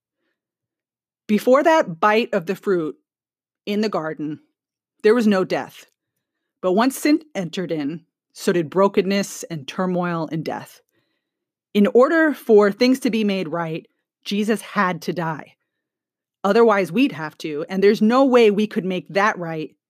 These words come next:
in our own strength. So Jesus is buried in a tomb. His loved ones are in agony, grieving and mourning this great loss. And then he's back! Jesus came back from the dead,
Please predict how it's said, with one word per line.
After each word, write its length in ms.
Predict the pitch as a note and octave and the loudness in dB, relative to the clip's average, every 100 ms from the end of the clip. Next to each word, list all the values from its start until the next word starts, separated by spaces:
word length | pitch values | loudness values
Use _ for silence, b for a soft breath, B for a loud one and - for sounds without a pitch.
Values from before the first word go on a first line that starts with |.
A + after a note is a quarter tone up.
| _ | _
in 120 | F3+ | -8
our 240 | F3 F3+ D3+ | -6 -4 -4
own 140 | C#3+ | -6
strength. 440 | - C3+ B2 - _ _ _ _ _ _ _ _ _ _ _ _ _ _ _ | -10 -12 -14 -18 _ _ _ _ _ _ _ _ _ _ _ _ _ _ _
So 200 | - G3+ | 2 2
Jesus 360 | A3 A#3 - G#3+ | 4 4 2 0
is 100 | D#3+ | 0
buried 340 | F3+ F3+ F3+ | 0 0 0
in 100 | E3+ | -4
a 60 | D3+ | -6
tomb. 440 | - D#3 C#3+ D3 _ _ _ _ _ _ - | -6 -6 -6 -10 _ _ _ _ _ _ -4
His 160 | F#3 | 0
loved 260 | F#3+ G3+ F#3 | 2 2 0
ones 300 | G3 F#3+ - | -2 -4 -2
are 100 | F3+ | -4
in 160 | E3+ - | -4 -4
agony, 540 | F#3+ G3 E3+ D3 D3+ D3 _ _ _ _ _ | -2 -2 -2 -6 -8 -10 _ _ _ _ _
grieving 540 | G#3 B3 C4 B3 A#3+ | 0 4 4 4 2
and 140 | G3 F3 | 0 -2
mourning 380 | F#3 G3+ G3 E3+ | 0 0 0 -2
this 160 | E3 | -6
great 420 | D#3+ D#3+ F#3 F3+ | -10 -4 -2 -2
loss. 580 | - D3 C#3 - - - _ _ _ _ _ _ _ _ _ _ _ _ _ - | -6 -10 -12 -16 -20 -20 _ _ _ _ _ _ _ _ _ _ _ _ _ 2
And 140 | B3+ | 4
then 80 | E4 | 4
he's 140 | F4 | 4
back! 500 | C#4 A#4 - - - _ _ _ _ _ _ _ _ _ | 6 6 4 0 -14 _ _ _ _ _ _ _ _ _
Jesus 580 | - B3 C4+ D#4 D#4+ - - | -6 -4 -2 -2 -4 -10 -10
came 440 | C4 A#3+ A#3+ A#3 | -4 -2 -2 -2
back 340 | F3 F#3+ F#3 - | -2 -2 -4 -6
from 200 | G3 F3+ | -8 -6
the 60 | |
dead, 320 | E3 B2+ - | -8 -8 -12